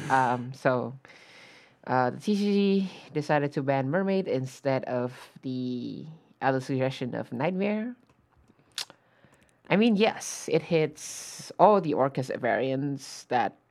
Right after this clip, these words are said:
two monsters cannot turns into infinite resources and a counter trap. Um, but I mean, spoiler alert, like,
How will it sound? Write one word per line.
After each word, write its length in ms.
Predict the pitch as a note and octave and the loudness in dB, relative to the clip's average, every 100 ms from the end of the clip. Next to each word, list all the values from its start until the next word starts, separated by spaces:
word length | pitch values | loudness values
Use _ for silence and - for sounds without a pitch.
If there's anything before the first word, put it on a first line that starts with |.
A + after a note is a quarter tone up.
| _ _ _ _ | _ _ _ _
two 180 | - C3+ | -2 2
monsters 640 | C3 C#3 C3 G#2+ A#2 B2+ | 2 0 -2 -2 -2 -6
cannot 360 | - A#2 A#2 A#2 _ _ _ _ _ _ | -8 -4 -4 -4 _ _ _ _ _ _
turns 380 | - B2+ A#2+ B2+ | 2 2 2 -2
into 500 | B2 - B2+ B2 A#2 - - - | -4 0 0 0 -4 -12 -6 0
infinite 440 | C3 C3 B2+ A#2+ | 0 0 -2 -2
resources 600 | A#2+ C3 A#2+ A#2+ B2+ C3 - | -4 -4 -4 -4 -6 -6 -4
and 180 | A#2+ A#2+ | -2 -2
a 60 | |
counter 280 | B2 G#2 - | -4 -10 -10
trap. 300 | G2+ A#2 D#3+ - _ _ _ _ _ _ _ _ _ _ _ _ | -12 -10 -10 -12 _ _ _ _ _ _ _ _ _ _ _ _
Um, 760 | B2 C#3+ D3+ D#3 D#3 D#3 D#3 D#3+ _ _ _ _ _ _ _ | 4 4 6 2 0 -4 -6 -10 _ _ _ _ _ _ _
but 160 | F3+ F3+ | 4 6
I 80 | F3 | 4
mean, 400 | E3+ E3+ E3+ D#3+ | 2 2 0 -4
spoiler 460 | - E3 E3+ D#3+ | 2 6 6 6
alert, 400 | D3+ D#3+ D#3+ D#3+ | 6 4 2 0
like, 220 | C3+ C#3 | 0 0